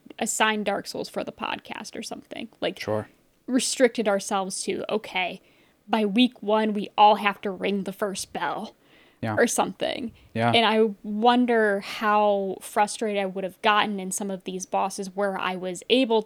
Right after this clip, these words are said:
Speaker 1: to do them for twelve plus attempts and not get nearly as much, like, mu-, n-, not nearly as frustrated as maybe I, I would have been. Um,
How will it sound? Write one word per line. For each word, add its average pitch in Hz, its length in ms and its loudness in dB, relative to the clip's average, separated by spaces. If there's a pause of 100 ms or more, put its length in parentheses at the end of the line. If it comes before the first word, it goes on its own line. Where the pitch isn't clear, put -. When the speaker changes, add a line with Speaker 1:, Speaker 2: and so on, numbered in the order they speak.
(100)
Speaker 1:
to 185 300 -2 (1120)
do 247 220 6
them 202 200 4
for 190 280 -2
twelve 190 580 0
plus 190 320 0
attempts 185 540 -4
and 190 340 -4
not 196 460 -2
get 196 180 -6
nearly 190 400 -6
as 190 140 -10
much, 170 180 -10 (260)
like, - 280 -4
mu-, - 160 -6 (760)
n-, 226 140 -4 (180)
not 262 300 6
nearly 240 320 4
as 196 120 2
frustrated 202 460 -2
as 185 140 -6
maybe 180 340 -4
I, 170 300 -4
I 175 140 -8 (180)
would 190 140 -4
have - 180 -12
been. - 320 -8 (800)
Um, 185 500 -6